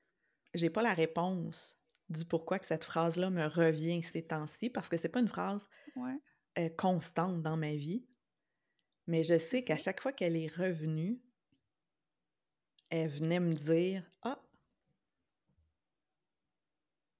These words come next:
Speaker 1: tu sais, bientôt tu vas être prête et bientôt il y aura quelque chose. » Et ça, je trouve particulièrement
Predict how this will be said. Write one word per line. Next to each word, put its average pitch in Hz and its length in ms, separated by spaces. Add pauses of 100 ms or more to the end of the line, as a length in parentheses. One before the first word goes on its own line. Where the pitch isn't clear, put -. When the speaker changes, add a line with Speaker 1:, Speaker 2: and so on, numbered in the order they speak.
(140)
Speaker 1:
tu - 60
sais, 190 80
bientôt 175 400
tu 165 160
vas 165 100
être 160 100
prête 190 320
et 170 100
bientôt 170 440
il 180 60
y 156 60
aura 156 140
quelque 156 380
chose. » 147 580 (1800)
Et 175 100
ça, 233 380
je 170 120
trouve 185 460
particulièrement 180 1120